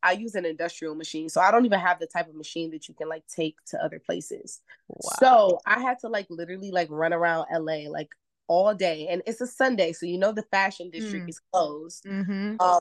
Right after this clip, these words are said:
Speaker 1: no, it's a, it was a Saturday, but it was, like, six o'clock and nine o'clock on a Saturday. So I had to figure out, like, where I could go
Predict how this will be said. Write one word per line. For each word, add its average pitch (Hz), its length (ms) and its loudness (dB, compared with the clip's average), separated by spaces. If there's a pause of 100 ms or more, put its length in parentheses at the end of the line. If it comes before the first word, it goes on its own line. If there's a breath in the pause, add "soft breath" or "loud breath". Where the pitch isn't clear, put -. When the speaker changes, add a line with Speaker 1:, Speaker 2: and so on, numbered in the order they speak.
(140)
Speaker 1:
no, 233 160 8
it's 214 180 -4
a, 196 120 -6
it 233 100 0
was 240 140 -4
a 208 40 -10
Saturday, 233 520 2
but 196 160 -2
it 202 40 -2
was, 196 120 -6
like, 175 160 -6
six - 380 -8
o'clock 226 340 2 (260)
and 208 140 0
nine 220 240 6
o'clock 214 340 -2
on 185 140 -8
a 175 40 -14
Saturday. 165 480 -6
So 170 200 -6
I 175 120 0
had 185 200 -4
to 180 160 -12
figure 175 280 -4
out, 170 200 0
like, 160 240 -10 (420)
where 180 200 2
I 190 100 4
could 175 220 -12
go 165 340 0